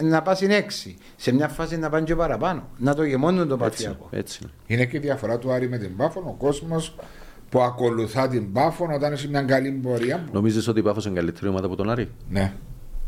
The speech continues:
Speaker 3: Εγώ
Speaker 2: Η
Speaker 3: προσ-,
Speaker 2: Πάφος.
Speaker 3: εγώ προσωπικά πιστεύω ότι ο, η, ε, του Μάριου είπα του σε podcast που την πρώτη αγωνιστική,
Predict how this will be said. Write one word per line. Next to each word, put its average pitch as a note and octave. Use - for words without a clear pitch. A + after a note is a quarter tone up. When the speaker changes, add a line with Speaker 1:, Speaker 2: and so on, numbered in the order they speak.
Speaker 3:
Εγώ G2
Speaker 2:
Η G#2+
Speaker 3:
προσ-, G#2+
Speaker 2:
Πάφος. -
Speaker 3:
εγώ A#2+
προσωπικά C3
πιστεύω B2+
ότι B2
ο, G#2+
η, A2+
ε, G#2
του G#2
Μάριου B2
είπα B2
του B2
σε -
podcast A#2+
που -
την G#2
πρώτη A#2
αγωνιστική, G#2+